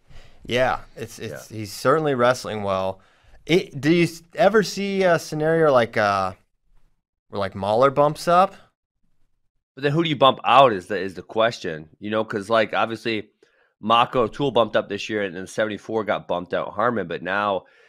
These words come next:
Speaker 2: I mean, every one of those guys forty-nine and up is, is easily top twenty in the country. So who do you bump out of the lineup?
Speaker 1: Mm-hmm.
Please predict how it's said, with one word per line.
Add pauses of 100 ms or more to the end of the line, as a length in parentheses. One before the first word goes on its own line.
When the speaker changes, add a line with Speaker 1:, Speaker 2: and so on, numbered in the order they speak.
(260)
Speaker 2:
I
mean,
every
one
of
those
guys
forty-nine
and
up
is,
is
easily
top
twenty
in
the
country. (1160)
So
who
do
you
bump
out
of
the
lineup? (180)
Speaker 1:
Mm-hmm.